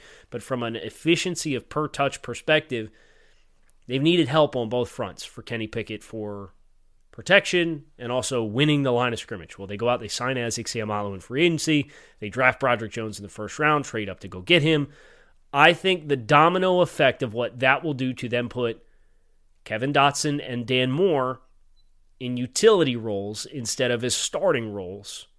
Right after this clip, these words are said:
has the potential to really give the Steelers more punch offensively. And I think that was desperately needed, and I think it was the right tone and focus for Pittsburgh this offseason.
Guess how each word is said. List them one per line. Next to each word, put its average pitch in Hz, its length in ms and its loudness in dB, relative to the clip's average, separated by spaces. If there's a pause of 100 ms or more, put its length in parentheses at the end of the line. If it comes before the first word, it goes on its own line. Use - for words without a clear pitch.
(960)
has 165 340 6
the 156 100 -4
potential 147 520 0
to 131 220 -4
really 143 1000 4 (560)
give 151 300 2
the 127 60 -2
Steelers 139 520 2
more 123 220 -4
punch - 640 -4 (420)
offensively. 110 720 -6 (100)
And 110 100 -4
I 113 80 0
think 110 200 -4
that 123 180 2
was 104 160 -8
desperately 107 520 -2
needed, 185 460 -2 (460)
and 123 100 -2
I 127 60 0
think 127 160 -2
it 120 80 -8
was 123 160 -8
the 117 80 -8
right 139 340 4 (220)
tone 165 400 4
and 139 120 0
focus 143 560 2
for - 160 -8
Pittsburgh 110 460 -8
this 90 180 -10
offseason. - 420 -16